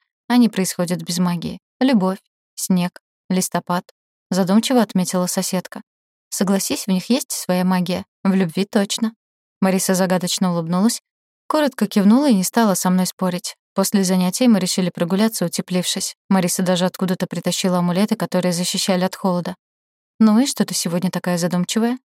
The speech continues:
усмехнулась я. Мы, конечно, пересеклись с ней с утра, а затем в столовой, и вот сейчас, но каждый раз она была внутри себя,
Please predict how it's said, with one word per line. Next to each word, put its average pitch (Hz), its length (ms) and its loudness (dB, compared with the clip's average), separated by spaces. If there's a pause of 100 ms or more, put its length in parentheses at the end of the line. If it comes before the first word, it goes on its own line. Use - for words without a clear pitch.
усмехнулась 185 640 -2
я. 180 140 -4 (440)
Мы, 302 100 2
конечно, 254 420 4
пересеклись 220 600 -2
с - 40 -2
ней 175 160 0
с - 100 -6
утра, 175 340 -6
а 185 120 -2
затем 175 280 0
в - 40 -6
столовой, 196 460 2 (300)
и 226 100 6
вот 208 140 2
сейчас, 208 500 -2 (100)
но 202 160 4
каждый 180 320 0
раз 202 240 -2
она 180 160 0
была 175 180 0
внутри 180 300 -2
себя, 208 340 0